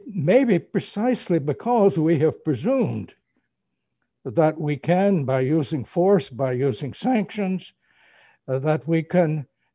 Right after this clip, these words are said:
change other people's political systems. I don't think that's possible.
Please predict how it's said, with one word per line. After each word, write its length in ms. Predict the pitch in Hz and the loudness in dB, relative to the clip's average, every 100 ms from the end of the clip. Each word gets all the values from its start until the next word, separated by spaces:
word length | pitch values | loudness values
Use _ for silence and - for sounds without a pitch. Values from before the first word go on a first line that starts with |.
| _ | _
change 540 | 170 156 151 139 - _ _ _ | -2 0 -2 -6 -10 _ _ _
other 260 | 165 156 139 | -4 -2 -4
people's 460 | 151 123 143 - | -4 -4 -6 -10
political 520 | _ 131 160 143 120 | _ -2 0 -2 -6
systems. 680 | 117 - 165 - 120 113 - _ _ _ _ _ | -8 -4 -4 -4 -16 -16 -20 _ _ _ _ _
I 120 | - 139 | -6 -2
don't 200 | 160 - | -2 -2
think 240 | 196 - | -6 -4
that's 200 | 135 110 | -8 -8
possible. 800 | - 185 190 202 165 180 190 | -6 -2 -2 -2 -2 0 -2